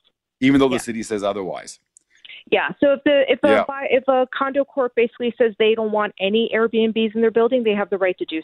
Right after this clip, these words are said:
Speaker 2: so.
Speaker 1: Mm-hmm. Um, tell me, uh, again, um, l-, let's take the downtown core out of it. Um,
Speaker 2: Mm-hmm.
Speaker 1: M-, Mississauga, North York, uh, the East End, if you like. Uh, what's, what's a foot of condominium going for?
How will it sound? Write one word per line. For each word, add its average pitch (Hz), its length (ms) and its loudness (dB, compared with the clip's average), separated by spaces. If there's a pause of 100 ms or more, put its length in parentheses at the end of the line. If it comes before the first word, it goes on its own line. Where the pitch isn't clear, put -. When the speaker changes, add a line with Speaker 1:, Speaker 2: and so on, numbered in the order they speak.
Speaker 2:
so. 135 160 -4 (680)
Speaker 1:
Mm-hmm. 117 340 -2 (280)
Um, 214 180 4
tell 220 280 4
me, 214 200 4
uh, 160 60 -4 (340)
again, 185 380 -2
um, 185 200 -10 (720)
l-, 196 140 2
let's 214 160 0
take 233 160 2
the 175 80 -8
downtown 135 520 -4
core 110 340 -6 (120)
out 98 120 -4
of 87 100 -12
it. 165 180 -10 (400)
Um, 117 380 0
Speaker 2:
Mm-hmm. 180 380 -12
Speaker 1:
M-, 143 120 -6
Mississauga, 139 720 0
North 120 460 -8
York, 123 400 -4 (160)
uh, 104 300 -6 (400)
the 113 180 -12
East 143 320 -10
End, 135 320 -2
if 123 180 -8
you 113 140 -2
like. 101 360 -2 (260)
Uh, 131 480 2
what's, 226 300 -4
what's 269 180 -8
a 240 60 -4
foot 175 240 -4
of 147 120 -4
condominium 120 800 -4
going 104 360 -6
for? 202 340 -6